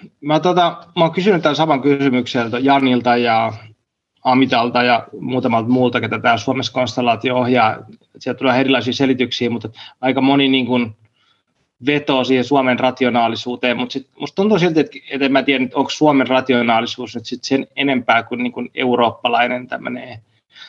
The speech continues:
Speaker 1: rationaalisuus. Joskin varmaan siihen on siinä, näen sitä kyllä sillä tavalla, että, että se on se pien-, maan pieneys,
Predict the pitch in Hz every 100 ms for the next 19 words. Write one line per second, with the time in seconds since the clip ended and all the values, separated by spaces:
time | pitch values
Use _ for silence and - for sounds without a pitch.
0 | _ - 135 135 135 123 120 117 113 127
1 | 123 - _ _ _ _ _ _ _ -
2 | 120 139 156 165 156 143 143 143 - -
3 | - 165 151 139 180 165 139 - _ _
4 | 135 143 139 120 - 127 131 135 135 135
5 | 127 120 120 120 - 123 120 123 - _
6 | - 139 - 156 151 135 139 143 127 117
7 | 170 151 123 120 120 113 -